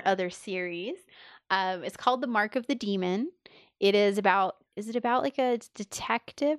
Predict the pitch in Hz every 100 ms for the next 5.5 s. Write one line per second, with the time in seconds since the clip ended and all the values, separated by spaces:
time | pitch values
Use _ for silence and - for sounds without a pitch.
0 | - 247 247 302 285 240 220 233 233 220
1 | 202 226 302 - 185 - _ _ _ -
2 | - - 339 - - - - - _ _
3 | _ _ _ _ _ _ _ _ _ -
4 | 196 214 226 233 214 214 - 196 180 170
5 | 170 - 330 - -